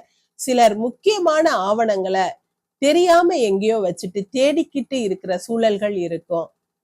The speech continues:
கவனமா இருக்கிறது நல்லதுங்க. பிங்க் நிற ஆடை உங்களுக்கு சிறப்பை கொடுக்கும். பூர நட்சத்திரக்காரங்க வாராகி அம்மனை வழிபட்டு காரியங்களை தொடங்குறது சிறப்பா முடியும்.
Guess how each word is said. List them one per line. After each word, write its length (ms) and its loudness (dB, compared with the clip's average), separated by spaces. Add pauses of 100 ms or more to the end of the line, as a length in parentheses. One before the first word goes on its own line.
(260)
கவனமா 560 2
இருக்கிறது 480 -2
நல்லதுங்க. 680 -2 (240)
பிங்க் 360 2
நிற 220 2
ஆடை 240 4
உங்களுக்கு 560 0
சிறப்பை 440 -2
கொடுக்கும். 440 -4 (400)
பூர 280 4
நட்சத்திரக்காரங்க 1160 0
வாராகி 480 2
அம்மனை 300 2
வழிபட்டு 480 -4
காரியங்களை 540 -2
தொடங்குறது 580 -2
சிறப்பா 380 -4
முடியும். 380 -2